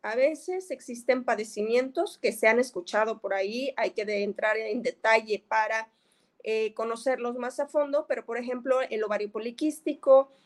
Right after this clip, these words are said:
eh, la anovulación, que es como se le conoce a la falta de ovulación, eh, son situaciones, eh, hormonales que pueden hacer que la mujer no ovule mes con mes, y esto, pues, retrasa,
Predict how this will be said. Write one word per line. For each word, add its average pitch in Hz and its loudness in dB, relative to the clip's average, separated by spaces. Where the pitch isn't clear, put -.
eh, 220 4
la 220 4
anovulación, 226 0
que 262 -8
es 240 -10
como 226 -6
se 226 -6
le 202 -4
conoce 208 -4
a 214 -2
la 196 -2
falta 202 -6
de 202 -4
ovulación, 254 2
eh, 233 4
son 285 -2
situaciones, 285 2
eh, 220 -2
hormonales 269 2
que 254 0
pueden 240 -4
hacer 226 -4
que 254 -4
la 233 -2
mujer 214 -8
no 269 2
ovule 240 0
mes 220 -12
con 247 -4
mes, 349 -4
y 214 0
esto, 285 4
pues, 208 -4
retrasa, 220 0